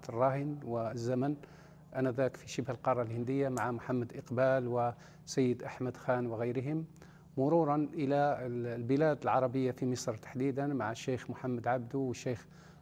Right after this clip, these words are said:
أفغاني، وامتدادات هذا الاتجاه في الجزائر مع جمعية العلماء المسلمين وغيرهم. إذن هذه ال-، ال-، السياقات لا تزال، آه، تتكرر في مجتمعاتنا العربية الإسلامية، الأمر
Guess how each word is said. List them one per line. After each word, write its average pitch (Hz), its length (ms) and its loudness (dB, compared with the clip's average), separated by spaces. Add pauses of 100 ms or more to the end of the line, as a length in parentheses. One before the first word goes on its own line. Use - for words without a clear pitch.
(160)
أفغاني، 143 520 2
وامتدادات 147 1000 2
هذا 131 140 0
الاتجاه 131 540 0 (540)
في 143 80 0
الجزائر 135 560 0
مع 127 160 -2
جمعية 127 480 -2
العلماء 123 460 0
المسلمين 127 580 -2
وغيرهم. 110 360 -8 (720)
إذن 139 140 6
هذه 175 520 4
ال-، 135 360 0
ال-، 117 720 -8
السياقات 156 760 2
لا 185 100 4
تزال، 127 500 2 (260)
آه، 117 380 -4 (480)
تتكرر 147 600 4 (360)
في 143 360 4
مجتمعاتنا 139 640 0
العربية 127 440 2
الإسلامية، 135 600 -2
الأمر 175 400 2